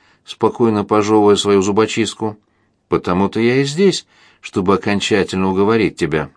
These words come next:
«Ладно, говори», — сдался я. «Вот это по-деловому». И Шимон повернулся к Джейн, собравшейся было отойти.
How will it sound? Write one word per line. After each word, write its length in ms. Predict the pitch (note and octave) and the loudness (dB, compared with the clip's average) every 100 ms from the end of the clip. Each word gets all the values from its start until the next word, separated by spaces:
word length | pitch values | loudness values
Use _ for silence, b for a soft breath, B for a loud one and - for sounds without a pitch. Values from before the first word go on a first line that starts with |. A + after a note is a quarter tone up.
| _ _ _ _ _ _ - | _ _ _ _ _ _ -6
«Ладно, 340 | D#2+ D2+ D2 | -2 -2 -2
говори», — 480 | D2+ F2+ A2 F#2+ C#2 _ _ | 0 2 2 0 -4 _ _
сдался 440 | - C#2+ D#2+ C#2+ E2 | -10 -4 -2 -2 -2
я. 200 | C#2+ C#2 _ _ _ _ _ _ _ _ _ _ _ _ b b b b | -2 -6 _ _ _ _ _ _ _ _ _ _ _ _ b b b b
«Вот 300 | - F#2 F#2 | -4 -2 0
это 180 | B2+ D3+ | 0 -2
по-деловому». 840 | E3 E3+ D#3 D#3+ C3+ A#2+ A2+ A2 A2 _ b b b b b - | -2 -2 0 0 2 2 2 0 -6 _ b b b b b -6
И 100 | E2+ | -2
Шимон 380 | - G2 G#2+ | 0 0 0
повернулся 540 | G2+ G2 F#2+ G2+ E2+ G2 | 0 0 0 0 -2 -4
к 60 | |
Джейн, 360 | F#2 B2+ D3 F#2+ b b b b | -2 -2 -2 -4 b b b b
собравшейся 680 | - G2 F#2 F#2+ F2 F#2 - | -8 -4 0 0 -2 -4 -4
было 200 | F#2 G2 | 0 0
отойти. 500 | G2 B2+ C3+ F#2 C#2+ | 0 -2 -2 -6 -10